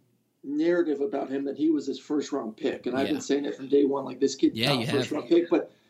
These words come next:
Speaker 1: for some reason, everyone thought he was, you know, if you watch a little bit of film and look, look at the stats, but if you actually break down the film and know what you're looking at from quarterbacks,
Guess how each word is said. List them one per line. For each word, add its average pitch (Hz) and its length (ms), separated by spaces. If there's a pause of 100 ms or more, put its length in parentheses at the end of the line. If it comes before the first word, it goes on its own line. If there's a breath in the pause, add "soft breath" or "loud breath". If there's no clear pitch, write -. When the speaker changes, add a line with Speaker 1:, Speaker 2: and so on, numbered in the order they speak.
(120 loud breath)
Speaker 1:
for 175 100
some 214 240
reason, 185 340
everyone 165 440
thought 151 220
he 139 140
was, 143 480
you 143 120
know, 131 120
if 131 120
you 139 200
watch 151 300
a 147 40
little 147 160
bit 139 100
of - 80
film 156 440 (340 soft breath)
and 151 160
look, 143 200
look 143 180
at 170 80
the 135 80
stats, 147 600
but 147 140
if 139 100
you 156 100
actually 143 240
break - 420
down 147 240
the 139 60
film 147 280
and 127 100
know 139 100
what 147 100
you're 127 80
looking 123 300
at 131 160
from 139 120 (100)
quarterbacks, 185 600